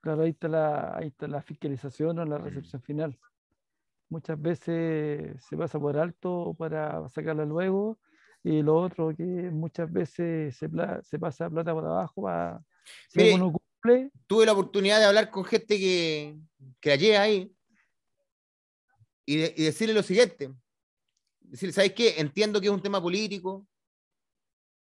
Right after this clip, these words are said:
Speaker 2: pero el día que se te muera un bombero, eh, en, en, en zona franca,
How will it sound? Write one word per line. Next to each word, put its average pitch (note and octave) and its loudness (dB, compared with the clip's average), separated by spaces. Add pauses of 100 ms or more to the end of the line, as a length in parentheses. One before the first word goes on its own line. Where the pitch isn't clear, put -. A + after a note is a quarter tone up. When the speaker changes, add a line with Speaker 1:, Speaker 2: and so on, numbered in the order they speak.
(480)
Speaker 2:
pero D#3+ 4
el D#3 2
día A3 4
que F#3+ -4
se F#3 -6
te E3+ 0
muera F#3+ 0
un D#3+ -4
bombero, A2+ 0 (1400)
eh, G2+ 0
en, G#2 -6
en, G2+ -8
en G2+ -12
zona B2+ -6
franca, A#2+ -8